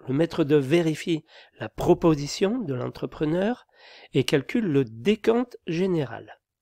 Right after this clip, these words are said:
correspondant rigoureusement au total dû à l'entrepreneur au titre de son marché. Il comprend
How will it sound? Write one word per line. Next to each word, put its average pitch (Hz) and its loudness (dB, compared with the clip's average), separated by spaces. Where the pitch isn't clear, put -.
correspondant 151 2
rigoureusement 151 2
au 135 -2
total 135 -2
dû 185 -4
à 139 -6
l'entrepreneur 127 -6
au 135 -10
titre - -6
de 190 -2
son 190 -2
marché. - -2
Il 131 -14
comprend 208 2